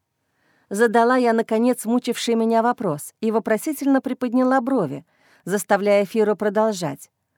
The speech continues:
Но она замолчала, пухлыми руками нервно перебирая кожаный пояс платья. «Благодарю вас, госпожа Фира,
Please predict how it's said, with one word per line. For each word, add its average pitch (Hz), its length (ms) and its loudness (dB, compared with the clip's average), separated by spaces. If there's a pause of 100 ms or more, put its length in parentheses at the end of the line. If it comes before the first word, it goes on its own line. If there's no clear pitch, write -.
(400)
Но 254 220 4
она 285 200 6
замолчала, 277 840 2 (480)
пухлыми 202 420 0
руками 254 440 2
нервно 262 500 4
перебирая 226 640 2
кожаный 226 460 0
пояс 226 360 -2
платья. 139 440 -6 (960)
«Благодарю 240 760 4
вас, 139 260 -2
госпожа 175 560 0
Фира, 170 500 -2